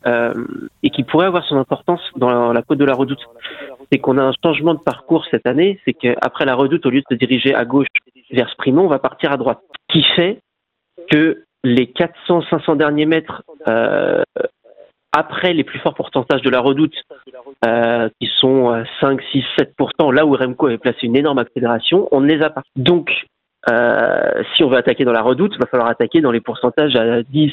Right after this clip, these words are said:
onze, douze pour cent et je suis pas sûr qu'un Remco à ce moment-là soit capable de décrocher un Pogacar si ça attaque dans la Redoute. Idem dans la Rochefaucon, je pense pas qu'un Remco soit capable de décrocher un Pogacar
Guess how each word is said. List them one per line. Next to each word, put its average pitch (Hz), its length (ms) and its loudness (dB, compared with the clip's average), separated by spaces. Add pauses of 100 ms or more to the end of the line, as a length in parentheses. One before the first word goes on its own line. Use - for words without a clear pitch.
(140)
onze, 160 320 2
douze 160 260 -2
pour 139 180 0
cent 123 180 0
et 143 120 4
je 139 100 0
suis 139 160 -4
pas 165 240 2
sûr 170 140 -2
qu'un 120 160 0
Remco 127 420 2
à 139 60 4
ce - 140 -6
moment-là 127 260 2
soit 123 100 0
capable 131 300 -2
de 127 60 2
décrocher 135 500 0
un 120 80 2
Pogacar 143 560 0
si 131 120 -8
ça 131 100 0
attaque 139 200 -2
dans 131 80 2
la 131 80 0
Redoute. 123 300 -2 (560)
Idem 151 260 4
dans 135 80 -2
la 127 120 0
Rochefaucon, 127 680 0
je 131 80 -4 (160)
pense - 180 -4
pas 143 140 0
qu'un 117 300 -4
Remco 135 340 0
soit - 140 -4
capable 135 260 -2
de 127 40 0
décrocher 127 360 -2
un 139 80 0
Pogacar - 560 -2